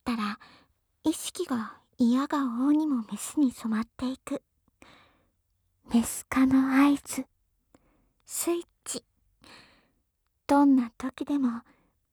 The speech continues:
メスに入れ替わるスイッチ。そうでしょ？だって、日常では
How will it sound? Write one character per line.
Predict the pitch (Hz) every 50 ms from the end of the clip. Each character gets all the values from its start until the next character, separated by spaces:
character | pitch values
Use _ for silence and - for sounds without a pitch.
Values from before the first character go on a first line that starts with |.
| _ _ -
メ | 254 247 254
ス | - - -
に | 320 330 330 302 269
入 | 226 220
れ | 226 -
替 | - 277 269
わ | 269 277
る | 262 247 226 -
ス | - - - - 277
イ | 277
ッ | 294 - _ _ -
チ。 | - - - _ _ _ _ _ _ _ _ _ _ _ _ _ _ _ _ _ _ _ _ _ _ _ _ _ _ -
そ | - - - - 349 359
う | 381
で | 381 381 359
し | - - 247
ょ？ | 233 226 233 262 302 - - - - - - _ _ _ _ _ _ _ _ _ _ _ _ _ -
だ | 359 370
っ |
て、 | - _ - - 330 302 269 262 - - - - - _ _ _ _ _ _ _ _ -
日 | 302 302 294 - - -
常 | - 381 370 381
で | 370 403 392
は | 403 370 302